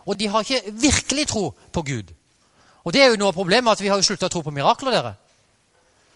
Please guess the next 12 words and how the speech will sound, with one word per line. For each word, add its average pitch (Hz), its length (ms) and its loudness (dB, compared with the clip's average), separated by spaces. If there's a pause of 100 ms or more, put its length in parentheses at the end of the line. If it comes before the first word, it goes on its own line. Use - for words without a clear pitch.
(960)
Ikke 143 140 0
sant? 233 260 -4 (100)
Vi 196 80 -2
har 190 60 2
sluttet 214 160 -2
å 156 60 -4
tro 190 100 -4
på 196 80 -6
mirakler. 175 460 0 (960)
At 170 160 -2
Gud 247 180 2
virkelig 165 380 0